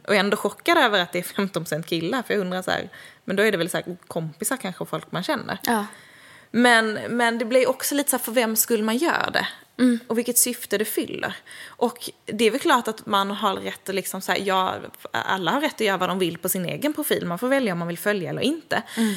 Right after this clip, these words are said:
Speaker 1: Men samtidigt är det väldigt svårt att, alltså det är väldigt svårt att vara liksom vuxen och se till sitt eget bästa där. Det är väldigt svårt att bara följa sånt som får en att må bra.
Speaker 2: Mm.
Speaker 1: För det finns ju någon liten guilty pleasure. Det är lite som att man, eh,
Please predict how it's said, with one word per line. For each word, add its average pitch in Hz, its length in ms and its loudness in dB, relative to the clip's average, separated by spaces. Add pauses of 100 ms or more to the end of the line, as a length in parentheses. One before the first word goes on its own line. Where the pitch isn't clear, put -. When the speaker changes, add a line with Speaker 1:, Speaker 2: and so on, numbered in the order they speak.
(100)
Speaker 1:
Men 220 100 2
samtidigt 226 540 2
är 285 60 6
det 226 60 0
väldigt 196 640 2
svårt - 640 0 (100)
att, - 520 -2 (680)
alltså 240 400 2
det 233 100 0
är 240 80 2
väldigt 240 360 4
svårt 202 440 2
att 185 220 -2
vara 180 260 2
liksom 180 400 -2
vuxen 208 380 -2
och 190 80 -4
se 185 160 0
till 180 140 -8
sitt 180 160 -2
eget 170 260 -4
bästa - 400 2
där. - 180 2 (340)
Det 185 140 2
är 185 60 4
väldigt 196 300 4
svårt 247 220 2
att 180 320 -6
bara 185 340 2
följa 214 400 0
sånt 165 200 -4
som 175 100 -4
får 165 280 -2
en 170 60 -2
att 165 60 -4
må 170 100 -2
bra. 285 320 -2 (160)
Speaker 2:
Mm. 226 180 0 (220)
Speaker 1:
För 226 120 -2
det 226 100 4
finns 180 340 0
ju 349 40 0
någon 302 120 4
liten 220 220 -2
guilty 175 300 -2
pleasure. - 400 -2 (220)
Det - 100 0
är 214 40 4
lite 254 220 2
som 190 200 4
att 190 100 -4
man, 180 320 0 (320)
eh, 170 240 0